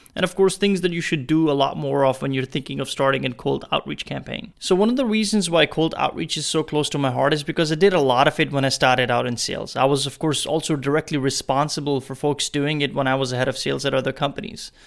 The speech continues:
So I think cold outreach gets a bad rap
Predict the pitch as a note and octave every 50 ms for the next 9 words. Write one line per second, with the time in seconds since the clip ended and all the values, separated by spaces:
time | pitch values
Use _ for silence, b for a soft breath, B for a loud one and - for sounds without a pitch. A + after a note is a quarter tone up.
0 | B B B B B - - D#3 D3 C#3+ D3 C#3+ - _ _ _ - E3 D#3+ -
1 | A3+ A3+ A3+ - G#3+ G3 - - - - - - E3 D3+ - - D3+ D3+ - D3
2 | B2 B2+ B2 A#2+ A#2+ A#2+ B2+ C#3+ E3+ - -